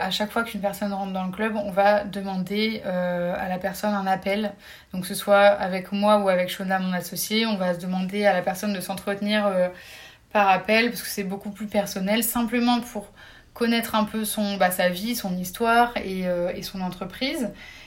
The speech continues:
Et aussi pour aussi s'assurer, euh, que notre, que le club peut répondre à ses besoins et que, inversement,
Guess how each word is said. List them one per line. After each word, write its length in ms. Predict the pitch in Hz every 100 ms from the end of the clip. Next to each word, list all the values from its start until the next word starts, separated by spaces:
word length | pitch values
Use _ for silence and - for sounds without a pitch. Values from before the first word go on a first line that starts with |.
| -
Et 140 | 208 208
aussi 360 | 208 - 254
pour 180 | 247 220
aussi 260 | 196 190 226
s'assurer, 760 | - 214 - 226 214 247 254 - - _ 190
euh, 160 | 190
que 160 | 190 214
notre, 380 | 196 190 190 196
que 100 | 220
le 100 | 196
club 220 | 247 233
peut 100 | 220
répondre 320 | 196 196 202
à 80 | 185
ses 140 | 190
besoins 560 | 175 180 180 226 294 294 - - -
et 160 | 220
que, 120 | 220 254
inversement, 960 | 240 202 196 - 202 202 226 247 220